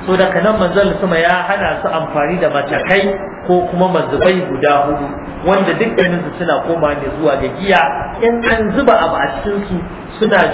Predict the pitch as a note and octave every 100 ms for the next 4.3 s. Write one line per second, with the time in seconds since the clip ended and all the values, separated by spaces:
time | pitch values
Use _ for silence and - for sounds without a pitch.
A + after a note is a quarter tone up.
0 | G#3+ B3 A3 F#3+ F#3 F#3 F3+ - G3 D#3+
1 | - - F#3 E3 F#3 D#3+ D#3 E3 E3 B3+
2 | B3+ G3 B2+ C#3+ D#3 D#3+ F3 A3+ - -
3 | - - - - - - F3 D#3 - E3
4 | D#3 E3+ G3+